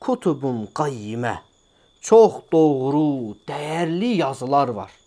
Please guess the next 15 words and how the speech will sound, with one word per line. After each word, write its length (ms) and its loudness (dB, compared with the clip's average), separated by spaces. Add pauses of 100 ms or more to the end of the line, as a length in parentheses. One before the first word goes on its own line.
(160)
Həmçinin 640 2
ədalətli 800 2
əmirlər 600 2
var. 160 -12 (1160)
Hansı 320 -4
ki, 360 0
həmin 240 0
o 80 2
ədalətli 720 -2
əmirlər 440 0
də 120 -2
insanları 840 -2 (260)
haqqa, 840 2 (460)
sirat-ül 640 2
müstəqimə 640 0